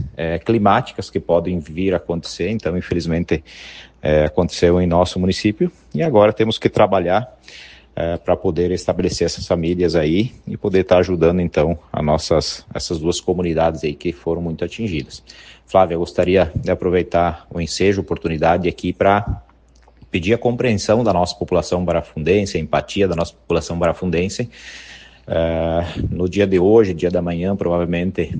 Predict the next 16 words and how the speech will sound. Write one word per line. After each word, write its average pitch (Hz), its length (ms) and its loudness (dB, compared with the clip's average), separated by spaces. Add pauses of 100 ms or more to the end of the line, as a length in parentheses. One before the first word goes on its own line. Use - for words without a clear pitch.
nós 80 160 -6
estaremos 85 500 -4
com 85 380 -6
toda 95 220 0
a - 20 6
equipe - 300 -4
da 82 80 -2
Secretaria 82 560 -4
de 82 120 -2
Obras, 90 380 2
Secretaria 80 460 -4
da 82 80 2
Agricultura, 85 760 0 (580)
atuando 98 680 2
nessas 90 420 0
duas, 98 500 2